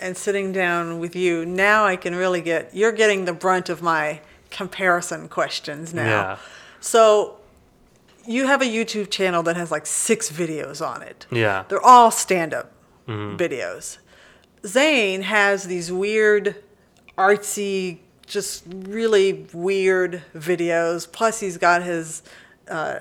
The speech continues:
Speaker 1: Nadim Store Instagram account,
Speaker 2: Mm-hmm.
Speaker 1: which is just bizarro kind of concept account. And I'm trying to figure out, between the two of you, who's the weirder one?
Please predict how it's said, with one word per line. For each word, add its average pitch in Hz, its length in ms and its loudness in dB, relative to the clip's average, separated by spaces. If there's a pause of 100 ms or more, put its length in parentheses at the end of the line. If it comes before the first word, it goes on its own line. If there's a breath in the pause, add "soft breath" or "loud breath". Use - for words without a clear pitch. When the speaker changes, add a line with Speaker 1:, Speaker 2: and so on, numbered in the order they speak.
(100)
Speaker 1:
Nadim 196 600 -8
Store 185 580 -2
Instagram 175 600 -6
account, 170 440 -2
Speaker 2:
Mm-hmm. 190 80 -6
Speaker 1:
which 185 140 -10
is 165 140 -8
just 160 400 -10
bizarro 165 880 0 (100)
kind 160 280 -6
of 165 260 -8
concept 165 760 -2 (480 loud breath)
account. 170 600 -4 (420)
And 170 480 -4 (140)
I'm 185 120 -6
trying 262 340 0
to 269 60 -2
figure 196 380 4
out, 202 420 6 (540 loud breath)
between 285 380 -2
the 302 100 0
two 285 300 -4
of 285 100 -4
you, 170 360 -2 (400)
who's 294 300 -2
the 339 100 -2
weirder 254 420 2
one? 165 340 -6